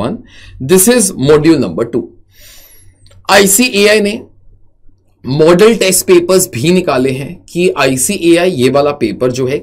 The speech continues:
कैसे पूछने वाला है, आपका जो एग्जामिनेशन पैटर्न होगा वो क्या होगा। जो एग्जामिनेशन पैटर्न है वो केस सिनेरियो बेस्ड होगा। केस सिनेरियो बेस्ड मतलब they will give you a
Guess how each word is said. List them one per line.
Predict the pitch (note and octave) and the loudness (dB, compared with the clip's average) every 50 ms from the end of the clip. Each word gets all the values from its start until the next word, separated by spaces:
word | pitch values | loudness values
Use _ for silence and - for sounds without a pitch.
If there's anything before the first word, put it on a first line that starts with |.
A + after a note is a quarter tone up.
| - - | -2 -2
कैसे | D#3+ C#3+ - - G3 | -2 0 0 0 0
पूछने | F#3 - B2+ A#2 - - A2+ G#2+ F#2+ | 0 -2 -4 -6 -6 -8 -10 -10 -8
वाला | E2+ D#2 E2 D#2+ | -10 -10 -10 -12
है, | E2 - - - | -14 -14 -12 -8
आपका | A2 A#2 A2+ A#2 - D3 | -6 -6 -4 -2 -2 -2
जो | C#3 D3 | 0 0
एग्जामिनेशन | D3+ C3+ G#2 G#2+ A#2+ A2+ A#2+ B2+ C3 C3 - - E3 | -2 -2 -4 -4 -4 -4 -4 -4 -4 -6 -6 -8 -10
पैटर्न | D#3+ - A2 G2 F#2+ - C#3+ D#3 | -10 -10 -10 -8 -6 -4 -4 -4
होगा | D3+ C#3+ D3 E3+ E3 | -4 -4 -4 -4 -4
वो | E3+ F3 F3+ - | -4 -4 -4 -2
क्या | - C#3+ | -2 -4
होगा। | G2 E2 D#2+ D2+ - - - - - - - - - - - - - - | -4 -6 -10 -16 -18 -20 -20 -20 -20 -20 -20 -20 -20 -20 -20 -20 -10 -2
जो | D#3 F#3+ | 0 2
एग्जामिनेशन | G3+ F#3 - G3 F#3+ G#3 A3 A3+ A3+ - C4 C4+ A#3+ | 2 4 4 2 2 4 4 2 2 2 2 0 0
पैटर्न | A3 F#3 F3+ F3 F3+ A3+ A#3 | 0 0 0 0 2 2 2
है | A#3+ C4 | 2 2
वो | B3+ C#4 C#4 C#4 - | 0 -2 -4 -4 -2
केस | A3+ G#3+ G#3 A3 A3 - | -2 -2 0 -2 0 0
सिनेरियो | B3 A3+ G#3+ G#3 G3+ G3+ G#3 F#3 | 0 2 2 2 0 2 0 0
बेस्ड | D3 C#3 B2 A2+ - - | 0 -2 -4 -4 -6 -8
होगा। | F#2+ F2+ F2+ F2 | -8 -8 -8 -8
केस | F2 - D#3+ E3+ F#3 F3+ | -6 -2 0 0 0 0
सिनेरियो | F#3 F3+ E3+ E3 E3+ E3+ | -2 -2 -2 0 2 2
बेस्ड | E3+ D3 C#3+ C#3+ - D3 | 2 0 -2 -4 -4 -4
मतलब | D3+ D#3+ F3 D#3+ | -6 -6 -4 -4
they | C3+ C3+ D3 | -2 -2 -2
will | D#3+ C#3+ A#2 | -2 -2 0
give | A#2 A2 A#2 C3+ | -2 0 0 0
you | D#3+ | -2
a | E3 | -2